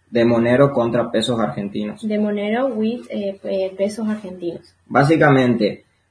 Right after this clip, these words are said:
Speaker 1: es agarrar y creamos un grupo de WhatsApp entre los chicos del club, primero que nada, que eran cinco o seis chicos del club que querían apostar. Yo les enseño la forma de usar Monero en Cake Wallet.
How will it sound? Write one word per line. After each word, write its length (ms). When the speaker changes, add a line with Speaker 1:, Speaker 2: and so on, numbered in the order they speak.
Speaker 1:
es 480
agarrar 840
y 380
creamos 500
un 200
grupo 280
de 80
WhatsApp 440
entre 240
los 200
chicos 340
del 220
club, 400
primero 380
que 100
nada, 280
que 120
eran 220
cinco 440
o 40
seis 400
chicos 320
del 160
club 200
que 120
querían 280
apostar. 640
Yo 200
les 220
enseño 420
la 140
forma 520
de 80
usar 280
Monero 680
en 220
Cake 300
Wallet. 380